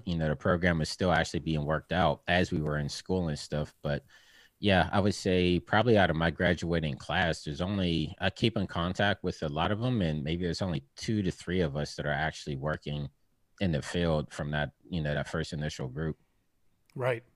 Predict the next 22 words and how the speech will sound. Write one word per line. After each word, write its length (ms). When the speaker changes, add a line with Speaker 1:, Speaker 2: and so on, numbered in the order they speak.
Speaker 2:
Still, 240
I 80
mean, 160
obviously 440
it 40
was 180
a 40
successful 480
program 480
with 240
what 140
you're 120
capable 400
of 100
doing. 280
<laughs> 460
Speaker 1:
Yeah, 360
yeah, 420
but 320
<laughs> 920
it's 240
a, 300